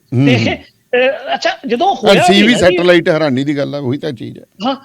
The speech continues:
Speaker 2: ਤੇ ਸੈਟੇਲਾਈਟ ਸੀ, ਇਹ ਵੀ ਹੈਰਾਨੀ ਦੀ ਗੱਲ ਹੈ ਕਿ ਇਕੱਲੇ ਇਕੱਲੇ ਡਿਸ਼ ਉੱਤੇ ਆਉਣ ਲਈ ਪੈਸਾ ਦੇਣਾ ਪੈਂਦਾ
Speaker 1: ਬੜਾ
Speaker 2: ਹੈਗਾ।
Speaker 1: ਪੈਸਾ ਦੇਣਾ, ਉਹ
Speaker 2: ਉਹ,
Speaker 1: ਕਿਹਨੇ
Speaker 2: ਉਹ
Speaker 1: ਦਿੱਤਾ?
Speaker 2: ਆਪਣੇ ਸਾਰੇ ਚੈਨਲਾਂ ਤੇ ਆਉਣ ਲੱਗ ਗਿਆ, ਉਹਦਾ ਨੰਬਰ ਵੀ ਆਪਣੇ ਆਪ ਨਿਰਧਾਰਤ ਹੋ ਗਿਆ ਵੀ ਫਲਾਣੇ ਨੰਬਰ ਤੇ ਨਮੋ ਚੈਨਲ ਚੱਲਦਾ, ਚਾਹੇ ਉਹ ਤੁਹਾਡਾ Airtel ਦਾ ਹੋਵੇ, ਡਿਸ਼ ਦਾ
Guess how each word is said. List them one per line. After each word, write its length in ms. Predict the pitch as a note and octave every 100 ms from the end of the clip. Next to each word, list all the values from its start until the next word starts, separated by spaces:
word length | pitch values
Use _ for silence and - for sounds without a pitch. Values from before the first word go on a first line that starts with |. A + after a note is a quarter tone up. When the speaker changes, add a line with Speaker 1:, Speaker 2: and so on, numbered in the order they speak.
| _ -
Speaker 2:
ਤੇ 120 | B3
ਸੈਟੇਲਾਈਟ 540 | - A#3 - C#4+ F4
ਸੀ, 160 | - F4
ਇਹ 360 | G#4+ A#4 C#4
ਵੀ 180 | F4+ G4+
ਹੈਰਾਨੀ 340 | C#4+ D#4 F4 F4+
ਦੀ 100 | F4+
ਗੱਲ 200 | D4+ C4+
ਹੈ 60 |
ਕਿ 80 | B3+
ਇਕੱਲੇ 500 | C#4 - C#4 C4+ D4+
ਇਕੱਲੇ 300 | D#4+ D#4+ D#4+
ਡਿਸ਼ 300 | C#4 G3 F#3
ਉੱਤੇ 240 | A#3+ C4+
ਆਉਣ 240 | C4+ B3+ A#3
ਲਈ 100 | C#4
ਪੈਸਾ 280 | C4+ - A#3+
ਦੇਣਾ 220 | C4 C#4
ਪੈਂਦਾ 300 | C#4 G#3+ E3+
Speaker 1:
ਬੜਾ 80 | C#3
Speaker 2:
ਹੈਗਾ। 140 | C#3
Speaker 1:
ਪੈਸਾ 300 | C#3 B2+ B2+
ਦੇਣਾ, 180 | A#2+ A#2+
ਉਹ 60 |
Speaker 2:
ਉਹ, 160 | F#5+ F5+
Speaker 1:
ਕਿਹਨੇ 140 | C#4+
Speaker 2:
ਉਹ 60 | D#4+
Speaker 1:
ਦਿੱਤਾ? 240 | F#4+ G4
Speaker 2:
ਆਪਣੇ 260 | - F#4 G4
ਸਾਰੇ 420 | - C4+ E4+ A4
ਚੈਨਲਾਂ 380 | G#4 G4 F#4+ F#4+
ਤੇ 80 | F#4+
ਆਉਣ 200 | F4+ F#4+
ਲੱਗ 160 | E4+
ਗਿਆ, 120 | F#3+ G#3+
ਉਹਦਾ 120 | E4
ਨੰਬਰ 340 | D#4+ D4 E4
ਵੀ 160 | F#4 F#4+
ਆਪਣੇ 340 | F4+ A#3+ D4+
ਆਪ 140 | D#4 D#4
ਨਿਰਧਾਰਤ 440 | E4 E4+ E4+ -
ਹੋ 80 | A#3+
ਗਿਆ 100 | C4
ਵੀ 60 |
ਫਲਾਣੇ 340 | D4+ C4 B3+ C4+
ਨੰਬਰ 280 | C4+ C4+ C4+
ਤੇ 80 |
ਨਮੋ 260 | C4+ B3+ B3+
ਚੈਨਲ 260 | B3+ B3+ B3
ਚੱਲਦਾ, 440 | A#3 G3 A3+ A#3
ਚਾਹੇ 240 | A#3 A3+
ਉਹ 120 | A#3+ A3+
ਤੁਹਾਡਾ 220 | G#3+ G#3+
Airtel 380 | A3 C4 B3+ A#3
ਦਾ 100 | A#3
ਹੋਵੇ, 280 | G#3+ A3
ਡਿਸ਼ 280 | G#3+ A3 -
ਦਾ 240 | A3+ A3+